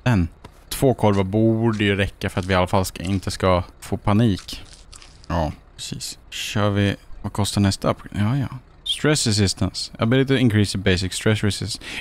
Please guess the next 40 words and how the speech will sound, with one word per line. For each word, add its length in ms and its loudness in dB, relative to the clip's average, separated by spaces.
Jag 120 4
vet 120 2
inte 140 6
vad 100 6
det 40 6
är 40 4
för 60 0
skillnad 340 4
med 80 6
att 60 2
ha 60 -4
dålig 320 2
stress 420 -4
eller 100 2
inte. 220 -4
Ah, 200 4
nu 100 4
kan 140 2
jag... 80 -2
Jo! 1400 6
Lätt. 520 -4
Vi 100 -2
kan 200 4
bära 480 2
mer 180 4
grejer. 540 -2
Det 180 4
var 100 2
skönt. 300 -2
Alltså, 300 0
vi 80 2
har 80 6
så 320 2
lite 220 2
kvar 160 2
till 120 -2
level. 200 0
So 240 4
small 300 4
amount 380 4